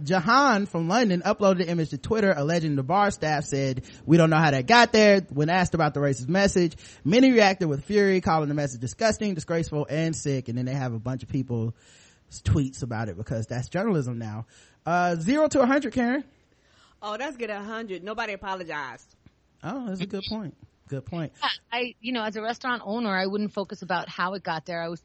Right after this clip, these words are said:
Speaker 3: focus about how that's a terrible thing and that I'm shocked that it would happen in my restaurant. I know everybody that works with me, they don't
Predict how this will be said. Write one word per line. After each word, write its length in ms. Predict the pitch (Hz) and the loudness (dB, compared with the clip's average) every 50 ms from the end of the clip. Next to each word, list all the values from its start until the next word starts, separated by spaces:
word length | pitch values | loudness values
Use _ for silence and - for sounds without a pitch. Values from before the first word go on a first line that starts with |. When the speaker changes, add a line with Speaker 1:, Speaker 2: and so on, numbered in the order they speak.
| _ _ _ | _ _ _
Speaker 3:
focus 360 | - 202 185 - 214 185 - | -6 -6 -6 -6 -8 -10 -10
about 260 | 190 175 180 170 170 | -8 -6 -6 -6 -6
how 400 | 170 - 185 175 175 175 180 175 - _ _ _ _ _ _ _ | -4 -4 -2 -2 -2 -2 -4 -6 -8 _ _ _ _ _ _ _
that's 160 | - 180 175 202 | -8 -6 -6 -6
a 60 | 185 | -10
terrible 520 | - - - 196 190 190 196 175 185 185 | -12 -10 -6 -4 -4 -2 -4 -4 -8 -10
thing 500 | 156 - 226 247 220 175 160 160 160 - _ | -10 -10 -10 -8 -8 -8 -10 -12 -16 -16 _
and 220 | - 170 170 175 | -10 -8 -6 -6
that 260 | 170 170 165 165 165 165 - | -6 -4 -4 -4 -6 -6 -6
I'm 440 | 170 170 170 170 165 165 160 156 143 _ _ _ _ _ _ _ _ | -4 -4 -4 -4 -6 -8 -10 -10 -14 _ _ _ _ _ _ _ _
shocked 340 | - - - 175 156 165 - | -16 -12 -10 -10 -10 -10 -10
that 100 | 185 175 | -10 -8
it 60 | 175 | -8
would 80 | 170 160 | -6 -4
happen 240 | 165 151 - 165 | -4 -4 -4 -6
in 100 | 165 165 | -8 -8
my 140 | 165 160 160 | -8 -8 -6
restaurant. 500 | 147 147 151 - - 190 185 190 208 208 - | -6 -8 -10 -10 -8 -6 -6 -4 -6 -6 -8
I 80 | 170 165 | -8 -8
know 120 | 160 160 | -6 -6
everybody 320 | 165 156 160 151 160 156 160 | -6 -8 -8 -10 -10 -10 -8
that 140 | 151 156 139 | -8 -8 -6
works 280 | 156 165 165 - - 196 | -6 -6 -8 -8 -10 -12
with 120 | 175 - | -10 -8
me, 240 | 185 202 208 220 208 - - - _ _ _ | -4 -2 -2 -2 -4 -6 -14 -20 _ _ _
they 120 | - 165 151 | -6 -4 -2
don't 360 | - 165 160 175 180 185 | -2 -2 -2 -2 -4 -6